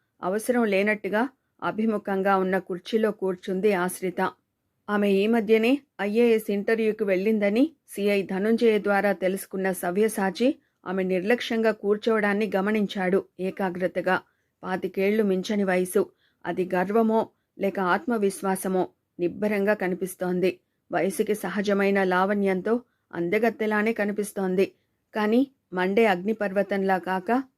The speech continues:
అతడి కళ్ళకి మినుకుమనే చిన్న నక్షత్రంలా కనిపించింది. "నేనెవరో మీకు తెలుసనుకుంటాను?" "బయట బోర్డు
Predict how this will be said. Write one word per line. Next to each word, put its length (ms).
అతడి 240
కళ్ళకి 600
మినుకుమనే 540
చిన్న 320
నక్షత్రంలా 720
కనిపించింది. 840
"నేనెవరో 440
మీకు 240
తెలుసనుకుంటాను?" 920
"బయట 320
బోర్డు 400